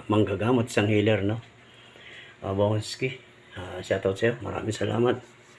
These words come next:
Ito, galing po sa kanya yan. Marami.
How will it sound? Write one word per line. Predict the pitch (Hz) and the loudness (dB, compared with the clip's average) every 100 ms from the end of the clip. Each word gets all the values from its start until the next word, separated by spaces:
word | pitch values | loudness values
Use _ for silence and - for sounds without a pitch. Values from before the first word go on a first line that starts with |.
| - - - - - - - | -20 -20 -20 -20 -20 -20 -18
Ito, | - 104 95 | -6 -2 2
galing | 101 107 | 2 2
po | 101 107 | -2 -4
sa | 110 | -4
kanya | 107 104 107 123 | -2 -2 0 -2
yan. | 117 - - - - - - - - - - - - - - - - - - - - - - - - - - - - - - - - - - | -4 -12 -20 -20 -20 -20 -20 -20 -20 -20 -20 -20 -20 -20 -20 -20 -20 -20 -20 -20 -20 -20 -20 -20 -20 -20 -20 -20 -20 -20 -20 -20 -20 -20 -8
Marami. | 117 117 120 123 110 | -4 -2 -2 -4 -6